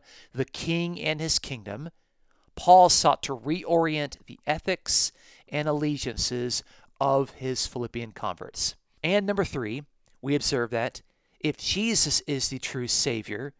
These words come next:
then Caesar is a fraud Savior. Upon his resurrection and exaltation, Jesus was empowered by God the Father with the ability and authority to rescue his people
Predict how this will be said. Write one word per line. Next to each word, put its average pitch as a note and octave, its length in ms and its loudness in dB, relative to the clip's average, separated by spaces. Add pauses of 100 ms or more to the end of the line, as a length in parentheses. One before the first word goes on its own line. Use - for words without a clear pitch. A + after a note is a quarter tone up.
(420)
then A#2 220 -6
Caesar C#3 800 0 (260)
is B2+ 240 -4
a G#2+ 140 -4
fraud C#3 720 4 (100)
Savior. - 540 -8 (720)
Upon G3+ 400 4
his E3 260 0
resurrection D3+ 640 0
and C#3 80 -8
exaltation, C3 720 -4 (400)
Jesus D#3 560 -2
was C#3 220 0
empowered C3 680 4 (480)
by D#3+ 260 6
God G3 280 6
the G3+ 60 -2
Father B2+ 560 2 (300)
with C3+ 180 -4
the C#3+ 160 -4
ability F3+ 760 2
and D3+ 120 0
authority C3+ 580 0 (280)
to C#3+ 120 -6
rescue D#3 540 2
his D3+ 240 -2
people C#3 520 -2